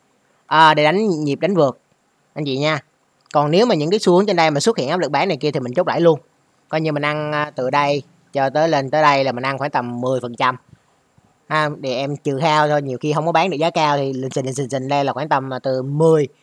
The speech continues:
đến mười một phần trăm lợi nhuận trong vòng T cộng ba. Khá là ok đối với Masan ha. Đấy, lưu ý. Còn nếu trên đây thật sự nha, nó neo lại mà nó giữ tốt á, canh mua thêm. Tại vì kháng cự ở đây có, nó có hai phiên à.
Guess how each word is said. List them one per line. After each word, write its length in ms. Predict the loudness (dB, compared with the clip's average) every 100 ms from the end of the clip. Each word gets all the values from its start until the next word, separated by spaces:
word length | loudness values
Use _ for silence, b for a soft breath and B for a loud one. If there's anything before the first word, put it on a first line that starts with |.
| _ _
đến 180 | -4 0
mười 140 | 2 2
một 240 | 2 0
phần 200 | -4 -8
trăm 200 | -6 -6 -8 _ _
lợi 200 | -10 -8
nhuận 240 | -6 -8 -10 -18 _ _ _
trong 160 | -8 -6
vòng 180 | -6 -6
T 40 | -8
cộng 160 | -8 -2
ba. 240 | -2 -2 -8 _ _ _ _ _ _
Khá 120 | -2 0
là 80 |
ok 180 | 0 0
đối 220 | -2 -2 -2
với 160 | -4
Masan 400 | -4 -2 -2 -2
ha. 220 | -2 -4 -6 _
Đấy, 220 | -2 -2
lưu 180 | 0 -2
ý. 200 | 0 -2
Còn 240 | -2 -4 0
nếu 120 | 0
trên 140 | 0
đây 120 | -2 -4
thật 160 | -8
sự 120 | -8
nha, 220 | -6 -6 -4
nó 100 | -4
neo 260 | -2 -2
lại 180 | -2 -4
mà 100 | -6
nó 100 | -6
giữ 220 | -6 -2 2
tốt 200 | 2 2
á, 180 | -4 -8 _ _ _ _ _ _ _ _ _ _ _ _ _ -2
canh 220 | 0 2
mua 140 | 0
thêm. 260 | 2 2 0 -6 _ _ _ -10
Tại 120 | -6
vì 160 | -6 -4
kháng 160 | -4
cự 140 | 0 2
ở 80 | 2
đây 120 | 0
có, 120 | -2
nó 120 | -6
có 100 | -4
hai 200 | -2 -2
phiên 360 | 4 6 6 2
à. 220 | -2